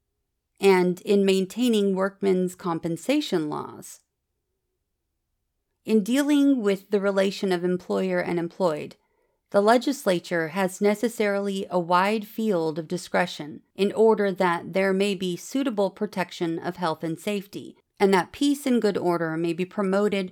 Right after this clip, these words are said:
through regulations designed to ensure wholesome conditions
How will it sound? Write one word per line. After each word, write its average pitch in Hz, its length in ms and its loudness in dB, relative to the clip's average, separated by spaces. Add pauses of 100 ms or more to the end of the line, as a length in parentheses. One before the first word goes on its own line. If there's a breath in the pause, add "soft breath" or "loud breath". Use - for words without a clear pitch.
through 190 200 -4
regulations 208 760 2
designed 175 560 0
to 185 160 -2
ensure 170 480 -2
wholesome 226 600 -2
conditions 175 760 -4